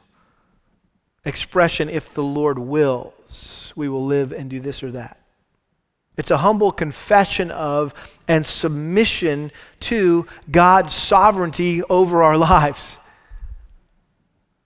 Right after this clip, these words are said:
Sovereignty means that God is sovereign. He reigns over all things. He's in absolute control of everything.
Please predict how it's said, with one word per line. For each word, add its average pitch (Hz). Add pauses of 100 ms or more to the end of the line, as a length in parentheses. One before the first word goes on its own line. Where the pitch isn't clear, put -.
(2750)
Sovereignty 202
means 185
that 165
God 180
is 170 (1400)
sovereign. 151
He 160
reigns 143 (340)
over 156
all 160
things. 156
He's 160
in 156
absolute 170
control 156 (360)
of 147
everything. 151